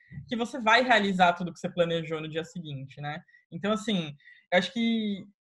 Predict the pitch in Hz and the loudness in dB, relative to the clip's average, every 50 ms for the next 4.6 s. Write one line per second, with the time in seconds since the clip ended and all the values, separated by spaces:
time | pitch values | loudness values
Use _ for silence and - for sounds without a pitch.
0 | _ _ _ 185 214 214 - 240 202 180 175 - - 185 185 202 214 214 208 220 | _ _ _ -2 -2 0 2 2 0 0 0 -2 -2 0 4 4 4 4 2 0
1 | 226 226 - - 214 202 202 - 220 208 202 202 202 202 - 226 226 226 220 - | -2 -2 -2 -4 -4 -4 -2 -2 -2 -2 0 -2 -4 -4 -2 -2 -2 -2 -2 -2
2 | 220 202 208 214 220 220 208 196 185 185 - 208 208 214 208 208 185 165 185 190 | -2 0 0 0 2 2 2 0 0 0 0 2 2 4 2 2 0 2 2 4
3 | 202 220 233 226 202 185 175 160 143 160 175 202 202 - 220 208 202 220 247 277 | 4 6 6 6 6 4 4 2 0 0 -2 -2 -2 0 2 2 4 4 4 2
4 | 302 - - 208 190 180 170 151 147 143 - | 0 0 0 2 4 4 4 2 0 -4 -6